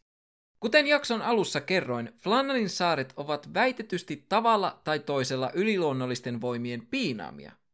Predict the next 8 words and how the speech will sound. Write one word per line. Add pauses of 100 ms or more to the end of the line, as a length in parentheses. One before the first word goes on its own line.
(160)
Joten, (120)
entä
jos
nämä
piinaavat
voimat
olivatkin
kummituksia?